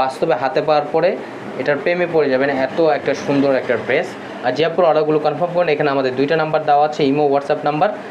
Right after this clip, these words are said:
যে কোনো একটা নাম্বারে যোগাযোগ করে অর্ডারগুলো কনফার্ম করে নেবেন। ঢাকার ভিতরে হচ্ছে আপনার ডেলিভারি চার্জ আশি টাকা, ঢাকার বাইরে একশো পঞ্চাশ টাকা এবং ঢাকার বাইরে থেকে যে আপনারা অর্ডারগুলো কনফার্ম করুন, অবশ্যই আমাদের ডেলিভারি চার্জটা অগ্রিম দিতে হবে। এটা হচ্ছে আরেকটা কালার, আরেকটা ডিজাইন।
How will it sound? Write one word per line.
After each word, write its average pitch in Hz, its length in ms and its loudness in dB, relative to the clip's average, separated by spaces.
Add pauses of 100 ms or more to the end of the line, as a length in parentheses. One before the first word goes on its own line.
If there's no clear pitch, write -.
(300)
যে 160 140 0
কোনো 190 200 2
একটা 151 200 -2
নাম্বারে 151 220 0 (120)
যোগাযোগ 131 280 2
করে 156 140 2
অর্ডারগুলো 123 280 2 (100)
কনফার্ম 127 280 -2
করে 113 140 -2
নেবেন। 101 160 0 (120)
ঢাকার 165 320 -2
ভিতরে 165 200 2
হচ্ছে 170 180 -2
আপনার 156 240 -2
ডেলিভারি 120 400 0
চার্জ 110 200 2 (200)
আশি 147 220 -2
টাকা, 156 160 0 (500)
ঢাকার 135 280 0
বাইরে 127 200 2
একশো 123 220 -4
পঞ্চাশ 131 320 -2
টাকা 151 160 0 (400)
এবং 160 100 0 (120)
ঢাকার 151 300 -2
বাইরে 185 260 0
থেকে 185 220 -2
যে 160 120 2
আপনারা 156 180 2
অর্ডারগুলো 131 340 0
কনফার্ম 165 280 -2
করুন, 170 160 0 (120)
অবশ্যই 143 380 -2
আমাদের 117 180 0 (100)
ডেলিভারি 113 340 2
চার্জটা 135 240 -2 (100)
অগ্রিম 117 300 -2
দিতে 107 180 -2
হবে। 104 180 -2
এটা 110 120 -4
হচ্ছে 127 220 -2
আরেকটা 117 300 -2
কালার, 123 260 2
আরেকটা 113 240 -2 (100)
ডিজাইন। 107 320 -2